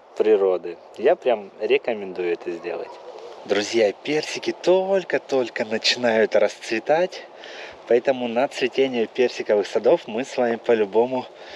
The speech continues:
успеем. Здесь, видите, какие-то разные виды персиков у них еще растут. Вот видите, какие цветы у персика у этого.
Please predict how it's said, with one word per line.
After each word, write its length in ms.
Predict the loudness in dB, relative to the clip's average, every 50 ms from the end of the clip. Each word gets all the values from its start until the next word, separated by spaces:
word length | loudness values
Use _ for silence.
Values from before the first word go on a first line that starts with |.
| -16 -16 -16 -6 -2
успеем. 480 | -2 -2 -2 -2 -2 0 0 0 0 0
Здесь, 180 | -2 -2 0 0
видите, 200 | 0 2 2 0
какие-то 260 | 0 -2 -2 2 2
разные 420 | 4 4 4 2 0 -2 -4 -2
виды 260 | -2 -2 -2 -4 -4 -4
персиков 520 | 0 0 0 0 0 -2 0 0 0 -2
у 40 | -6
них 140 | -12 -8 -6
еще 220 | -4 -4 -2 0
растут. 400 | -2 -2 -2 -4 -2 -2 -2 -2 -4 -10 -20 -20 -20 -20 -18 -18 -18 -18 -16 -16 -16 -16 -18 -18 -20 -20 -20 -20 -20 -16
Вот 120 | -6 -2
видите, 220 | -2 0 2 0
какие 180 | 0 0 -2 -6
цветы 480 | 0 2 2 2 4 4 2 2 2 0 -4 -12 -14 -16 -18 -20 -20 -20 -18 -18 -16 -16 -16 -16 -16 -16 -16 -18 -18 -18 -18 -20 -20 -18 -16 -16 -14 -10 -8
у 80 | -8 -4
персика 480 | 0 2 2 2 2 -2 -6 -2 0
у 80 | 2 2
этого. 380 | 2 2 0 -2 -4 -4 -4